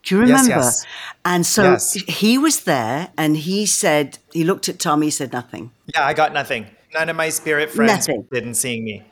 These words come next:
Speaker 1: He looks at me,
Speaker 2: <laughs>
Speaker 1: and he looks at Marilyn, he says the same thing. And I'm thinking, "This is a load of bullshit," you know. "Ah." And then he looks at me.
Speaker 2: <laughs>
Speaker 1: Do you remember? I, I was, like, horrified. And he
Speaker 2: I
Speaker 1: says,
Speaker 2: do,
Speaker 1: um,
Speaker 2: yeah.
Speaker 1: and it was all on tape. He says,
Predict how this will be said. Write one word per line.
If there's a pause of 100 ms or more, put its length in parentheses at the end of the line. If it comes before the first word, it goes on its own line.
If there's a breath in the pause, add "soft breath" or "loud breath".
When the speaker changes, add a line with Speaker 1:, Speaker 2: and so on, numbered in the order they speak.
Speaker 1:
He
looks
at
me, (220)
Speaker 2:
<laughs>
Speaker 1:
and
he
looks
at
Marilyn,
he
says
the
same
thing. (640 loud breath)
And
I'm
thinking,
"This
is
a
load
of
bullshit,"
you
know.
"Ah." (320 loud breath)
And
then
he
looks
at
me.
Speaker 2:
<laughs>
Speaker 1:
Do
you
remember?
I,
I
was,
like,
horrified.
And
he
Speaker 2:
I
Speaker 1:
says,
Speaker 2:
do,
Speaker 1:
um,
Speaker 2:
yeah. (460)
Speaker 1:
and
it
was
all
on
tape.
He
says,